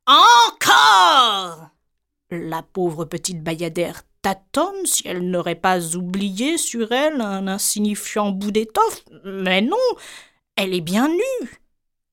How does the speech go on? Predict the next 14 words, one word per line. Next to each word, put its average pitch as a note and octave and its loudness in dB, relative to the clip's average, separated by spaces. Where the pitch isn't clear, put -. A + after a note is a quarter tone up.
Le E3+ -2
Raja E3+ -2
jette F3+ -4
à F#3 -4
ses F3+ -2
serviteurs E3+ -4
un D#3 -4
mauvais D#3 -6
regard D#3 -6
noir D3 -10
et F#3+ -8
rugit G3+ -4
à A3+ 4
nouveau. « B3 4